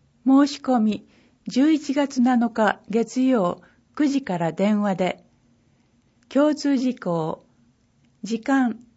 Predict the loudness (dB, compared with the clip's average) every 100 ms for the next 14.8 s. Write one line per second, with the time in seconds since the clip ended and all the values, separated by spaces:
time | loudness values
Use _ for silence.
0 | -10 -2 0 0 -2 -2 -2 -2 0 0
1 | -2 -4 -4 -2 -2 -4 -6 -10 -8 -8
2 | _ _ _ _ _ _ -2 2 4 4
3 | 0 -4 -14 _ _ _ -4 -4 -4 -6
4 | -4 -4 -6 -2 2 4 2 -6 -8 -6
5 | -6 -8 _ _ _ _ _ _ _ _
6 | _ _ _ _ _ _ _ _ _ _
7 | _ -4 -2 0 0 0 0 -4 -4 -4
8 | -4 -6 -6 -8 -6 -6 -6 -4 -2 0
9 | -2 -4 -6 -10 _ _ _ _ _ -2
10 | 2 2 0 -2 -4 -6 -8 -10 -10 _
11 | _ _ _ _ _ 0 2 0 -2 -6
12 | -8 _ _ _ 0 2 0 0 -2 -2
13 | 2 2 2 2 -2 -2 -2 -2 -4 -12
14 | -6 -2 0 0 0 -2 -4